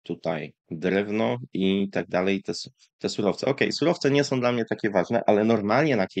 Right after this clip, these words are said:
V K to by było super, tak? Zabijam wroga, dostaję surowce. Fantastyczna sprawa. Ech, także akurat w tym jednym przypadku w K V K chciałbym tutaj przyspieszenia, ale surowce też spoko. E, także fajnie, że to się pojawia. To znaczy,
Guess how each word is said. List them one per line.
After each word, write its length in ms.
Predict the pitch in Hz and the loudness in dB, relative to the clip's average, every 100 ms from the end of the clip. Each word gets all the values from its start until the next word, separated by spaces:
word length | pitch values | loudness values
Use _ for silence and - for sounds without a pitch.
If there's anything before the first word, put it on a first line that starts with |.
| 95 | -4
V 80 | 95 | -2
K 120 | 101 110 | -2 -2
to 80 | 107 | -2
by 120 | 101 | -2
było 180 | 95 90 | -2 -2
super, 300 | - 131 - - _ _ | -2 -4 -6 -12 _ _
tak? 320 | - 98 139 - _ _ | 0 2 2 -4 _ _
Zabijam 440 | 101 98 113 98 | 0 4 4 4
wroga, 400 | 101 123 151 160 - _ - | 2 2 2 2 -2 _ -6
dostaję 340 | 123 127 90 | -4 0 -2
surowce. 460 | - 139 - - 76 _ - | 0 -2 -2 -8 -12 _ -4
Fantastyczna 540 | 92 85 - 82 82 | -4 -4 -8 -6 -6
sprawa. 340 | - 92 78 - _ _ _ _ | -4 -4 -4 -4 _ _ _ _
Ech, 680 | 95 98 98 98 98 98 - _ _ _ _ _ _ - 101 | 2 6 6 6 4 2 -4 _ _ _ _ _ _ -8 0
także 260 | 104 107 | 2 4
akurat 380 | 101 - 156 127 - | 2 4 4 4 0
w 80 | - | 0
tym 240 | 139 131 127 - | 4 4 2 0
jednym 480 | 98 117 123 107 104 | 2 4 4 0 0
przypadku 480 | 113 98 87 - | -4 -4 -6 -6
w 40 | 95 | -4
K 100 | 95 | -2
V 200 | 90 92 | -2 -2
K 100 | 104 98 | 0 0
chciałbym 380 | - 90 87 90 | -2 -2 -2 -4
tutaj 280 | 98 98 | -4 -6
przyspieszenia, 680 | - 110 - 107 101 92 107 127 _ - - | -4 -6 -4 -2 0 2 2 -2 _ -10 2
ale 380 | 98 101 98 101 | 4 6 4 0
surowce 460 | - 101 95 98 - | -6 -4 -2 -2 -6
też 160 | 95 92 | -6 -8
spoko. 460 | - 87 104 127 - - _ - | -6 -4 -2 -4 -10 -20 _ -2
E, 300 | 95 95 92 | 2 4 2
także 260 | 101 95 | 0 -4
fajnie, 320 | 90 104 101 95 | -2 -2 -2 -2
że 60 | 87 | -6
to 80 | 98 | -6
się 140 | 101 | -6
pojawia. 380 | - 95 104 113 | -2 0 0 -2
To 100 | 110 | -6
znaczy, 320 | 113 101 113 | -6 -4 -4